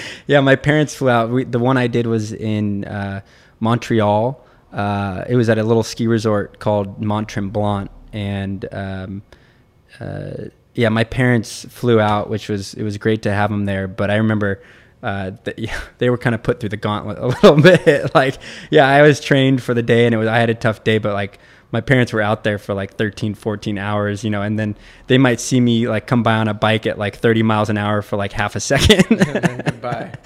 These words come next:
Speaker 1: And then they won't see me for, like, three more
Speaker 2: Yeah,
Speaker 1: hours.
Speaker 2: you're not, you're not grabbing your cell phone to call them.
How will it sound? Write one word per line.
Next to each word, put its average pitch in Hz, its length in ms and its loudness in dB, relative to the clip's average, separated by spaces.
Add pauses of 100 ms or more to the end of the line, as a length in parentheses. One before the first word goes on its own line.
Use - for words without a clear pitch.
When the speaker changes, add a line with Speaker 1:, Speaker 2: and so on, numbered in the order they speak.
(200)
Speaker 1:
And 180 120 4
then 165 100 6
they 143 80 4
won't 139 200 2
see 135 120 0
me 131 140 2
for, 120 100 -4
like, 107 160 -4
three 120 140 -4
more 113 160 0
Speaker 2:
Yeah, 117 200 0
Speaker 1:
hours. 147 320 0
Speaker 2:
you're 143 120 -4
not, 120 180 -8
you're 143 140 -10
not 135 240 -8
grabbing 123 260 -6
your 113 100 -14
cell 123 220 -10
phone 120 220 -14
to 113 60 -16
call 123 320 -8
them. 104 140 -16